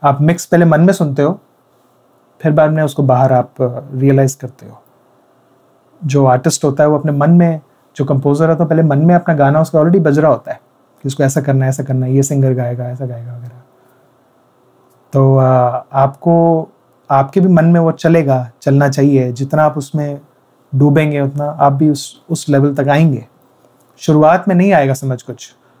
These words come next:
और, अ, इसी वजह से शुरुआत में ही जो, जो pirated plugins लेके इनको लगता है ना, "मैं ये प्लगइन में मैं कर लूँगा तो फिर मैं ये ऐसा sound हो जाएगा।"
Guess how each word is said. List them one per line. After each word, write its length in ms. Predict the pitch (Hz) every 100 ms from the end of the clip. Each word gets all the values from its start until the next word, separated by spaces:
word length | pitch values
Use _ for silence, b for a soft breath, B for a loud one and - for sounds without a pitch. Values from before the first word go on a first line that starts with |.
| b -
और, 320 | 147 147 143
अ, 360 | 147 147 143 - _ _ _ _ -
इसी 220 | 156 196
वजह 240 | 196 185 180
से 140 | 202
शुरुआत 480 | 175 151 151 151 190
में 80 | 190
ही 80 |
जो, 360 | 180 175 165 160 b b 151
जो 100 | 143
pirated 440 | 147 151 156 170
plugins 380 | 165 156 165 156
लेके 200 | 147 156
इनको 180 | 151 156
लगता 260 | 143 139
है 60 | 185
ना, 40 |
"मैं 120 | 185
ये 200 | 165 160
प्लगइन 380 | 160 147 147 175
में 360 | 185 180 175 175
मैं 180 | 165 165
कर 160 | 156
लूँगा 240 | 160 175 170
तो 120 | 165
फिर 180 | 139 160
मैं 180 | 156
ये 180 | 151 151
ऐसा 200 | 143 139
sound 280 | 135 147 143
हो 60 | 135
जाएगा।" 420 | 139 139 135